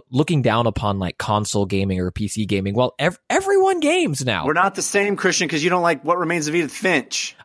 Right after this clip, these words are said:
Speaker 1: I didn't dislike it. I just
Speaker 2: Yeah,
Speaker 1: thought it,
Speaker 2: you did.
Speaker 1: it wasn't great.
Speaker 2: All right. Uh, quick question. This one comes from Lawrence Healy. He says, uh, "Do you ever check a guide just to see how far you are in a game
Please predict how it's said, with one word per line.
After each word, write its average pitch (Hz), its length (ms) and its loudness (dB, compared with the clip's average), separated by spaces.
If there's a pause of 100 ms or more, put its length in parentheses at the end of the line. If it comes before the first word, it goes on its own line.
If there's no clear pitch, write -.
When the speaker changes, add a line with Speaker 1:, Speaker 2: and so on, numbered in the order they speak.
Speaker 1:
I 131 60 -2
didn't 170 340 0
dislike 147 560 0
it. 151 100 2
I 123 100 0
just 139 220 -4
Speaker 2:
Yeah, 131 60 -12
Speaker 1:
thought - 300 4
it, - 20 -16
Speaker 2:
you 151 80 -12 (160)
did. 135 300 0 (120)
Speaker 1:
it 117 160 -6
wasn't 131 300 -6
great. 135 380 -2 (840)
Speaker 2:
All 113 100 2
right. 92 320 0
Uh, 107 140 -2
quick 226 240 -2
question. 208 500 0 (140)
This 135 160 -8
one 143 100 -4
comes 139 220 -4
from 131 160 -6
Lawrence 117 280 -4
Healy. 165 440 -4 (280)
He - 120 -8
says, 143 480 2
uh, 127 300 2
"Do 123 120 -8
you 190 80 0
ever 294 160 0
check 233 240 0
a 208 60 0
guide 147 500 4
just 143 200 -4
to - 60 -6
see - 140 -2
how 147 160 0
far 101 460 -2
you 202 180 2
are 208 140 2
in 226 80 -2
a - 20 -2
game 254 380 2